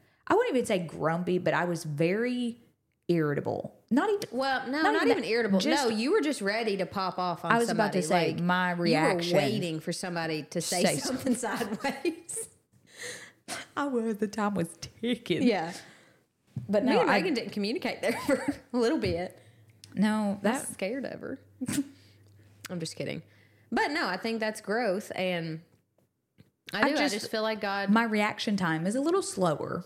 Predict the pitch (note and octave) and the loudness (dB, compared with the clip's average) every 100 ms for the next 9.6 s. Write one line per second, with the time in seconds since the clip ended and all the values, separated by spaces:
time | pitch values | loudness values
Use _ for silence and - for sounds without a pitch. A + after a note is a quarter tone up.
0 | - G3+ G3+ F#3+ G#3+ F3+ - - E3+ D3 | -2 2 2 4 4 2 0 -2 0 0
1 | C3+ F3+ F#3 F3 - G#3 D#4 - F3+ F3 | -2 -4 -6 -8 -6 -6 -4 0 2 2
2 | E3 D3 B2+ - - - _ _ _ _ | 2 0 -2 -4 -10 -14 _ _ _ _
3 | _ - F#3+ E3+ - - - _ _ _ | _ 0 2 4 0 -6 -10 _ _ _
4 | _ _ _ F#3 G#3 G3+ F3+ E3 E3 E3+ | _ _ _ 2 2 4 0 0 2 2
5 | F3 E3+ E3 D#3+ D#3+ - D#3+ D#3+ E3 D#3 | 2 0 0 -2 -4 -2 -2 0 -2 0
6 | D3 D3 D3 D3 E3 E3 D3 D#3+ E3+ D#3+ | 2 2 0 -2 -2 0 -2 -2 0 0
7 | D#3 D3 D3+ G3+ F#3+ - - _ - E3+ | 0 0 0 0 0 -4 -12 _ -2 0
8 | D#3+ D#3 B3+ - A3 G#3+ F#3+ D#3+ D3+ E3 | 2 0 0 0 -2 0 0 2 2 0
9 | A3+ D#4+ F#3+ F#3+ G3 G#3+ | -4 -4 0 0 0 -2